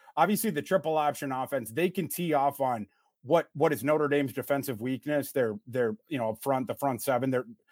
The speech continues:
Notre Dame's run defense is not very good. The thing about Notre Dame's defense that is good, it's the pass defense,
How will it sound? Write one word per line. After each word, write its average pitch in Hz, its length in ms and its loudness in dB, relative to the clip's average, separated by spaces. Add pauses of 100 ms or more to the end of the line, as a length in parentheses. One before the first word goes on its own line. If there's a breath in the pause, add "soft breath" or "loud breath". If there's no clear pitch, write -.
(140 soft breath)
Notre 156 160 8
Dame's 143 220 4
run 135 220 4
defense 120 300 -2
is 113 80 -6
not 127 220 2
very 117 260 -2
good. 123 280 4 (400 soft breath)
The 139 100 2
thing 190 220 6
about 160 220 8
Notre 156 200 2
Dame's 135 240 0
defense 143 340 -4
that 127 100 -2
is 202 160 6
good, 117 320 0
it's 127 240 -10
the - 100 -20
pass 202 300 0
defense, 110 500 -8